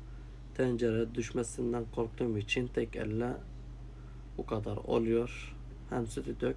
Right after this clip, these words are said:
hem karıştır. İyice çırpın. İçinde topak topak kalmıyor. Çırparsanız iyice. Sütü döktükten sonra bir bardak şekeri döküyorsunuz.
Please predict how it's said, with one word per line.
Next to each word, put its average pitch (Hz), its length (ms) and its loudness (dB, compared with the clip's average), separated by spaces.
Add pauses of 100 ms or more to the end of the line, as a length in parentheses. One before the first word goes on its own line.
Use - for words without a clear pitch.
hem 127 220 0
karıştır. - 840 -2 (1400)
İyice 170 320 6
çırpın. 156 500 6
İçinde 131 420 0
topak 120 340 0
topak 123 360 -2
kalmıyor. 113 480 4
Çırparsanız 117 840 -2
iyice. 123 420 0 (1500)
Sütü 175 320 2
döktükten 175 500 6
sonra 160 280 6
bir 156 120 4
bardak 139 340 6
şekeri 135 520 6
döküyorsunuz. 123 840 4